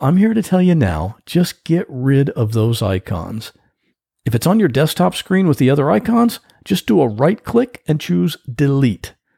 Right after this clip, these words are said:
If it's at the bottom on your taskbar, do a right click and choose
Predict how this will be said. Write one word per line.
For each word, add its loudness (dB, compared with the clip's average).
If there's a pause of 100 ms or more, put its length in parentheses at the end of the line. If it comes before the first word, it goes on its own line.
(300)
If 2
it's 0
at 0
the 0
bottom 0
on -2
your -4
taskbar, 0 (360)
do 2
a 0
right -2
click -2
and 0
choose 0